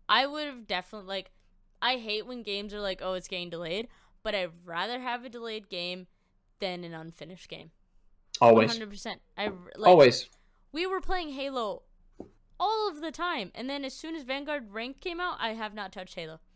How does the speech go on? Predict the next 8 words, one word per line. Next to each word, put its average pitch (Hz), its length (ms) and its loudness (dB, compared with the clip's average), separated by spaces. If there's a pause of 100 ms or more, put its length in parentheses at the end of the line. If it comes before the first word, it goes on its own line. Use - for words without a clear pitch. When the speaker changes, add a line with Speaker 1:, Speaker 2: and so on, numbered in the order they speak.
(720)
Speaker 2:
I 180 60 12
mean, 185 400 12
what, 156 460 8
uh, 131 580 12 (120)
what 143 280 10
was 143 260 10
the 139 80 6
game, 127 520 8